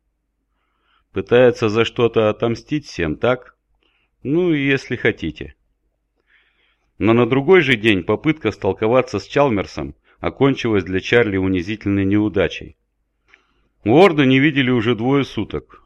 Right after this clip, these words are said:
Он не выходил из своей комнаты у Эленор Адамс.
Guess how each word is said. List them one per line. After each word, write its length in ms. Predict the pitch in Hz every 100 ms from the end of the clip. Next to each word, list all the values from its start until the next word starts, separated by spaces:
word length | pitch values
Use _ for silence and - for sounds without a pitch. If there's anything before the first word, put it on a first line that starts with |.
| -
Он 220 | 113 139
не 80 | 143
выходил 440 | 139 156 135 127
из 100 | 107
своей 240 | - 98 90
комнаты 520 | 127 131 117 95 95
у 180 | 90 90
Эленор 380 | 95 104 110
Адамс. 480 | 90 73 67 - _